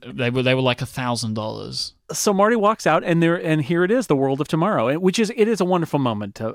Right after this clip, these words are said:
Speaker 2: of, like, well, what's the future gonna be like?
Speaker 1: Yeah.
Speaker 2: And, and, and here it is. It's this,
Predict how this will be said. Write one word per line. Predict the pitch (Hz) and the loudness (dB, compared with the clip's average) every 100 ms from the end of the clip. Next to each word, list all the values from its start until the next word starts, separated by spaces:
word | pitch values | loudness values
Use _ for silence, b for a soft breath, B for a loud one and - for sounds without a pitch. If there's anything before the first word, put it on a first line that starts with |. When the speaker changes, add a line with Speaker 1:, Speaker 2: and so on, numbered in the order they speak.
| - | -4
Speaker 2:
of, | 127 | -4
like, | 123 110 - | -2 -4 -2
well, | 117 | -2
what's | 113 127 | 0 -2
the | - | -4
future | - 127 123 | -6 -4 -2
gonna | 123 117 | -2 -2
be | 135 | -2
like? | 113 - - | -4 -8 -12
Speaker 1:
Yeah. | 139 127 | -8 -6
Speaker 2:
And, | 117 110 - | -6 -10 -4
and, | 135 131 | -4 -4
and | - 123 | -6 -4
here | 127 117 | -2 -2
it | 120 | 0
is. | 202 131 110 | -2 -2 -6
It's | 117 - | -8 -2
this, | 127 113 | -2 0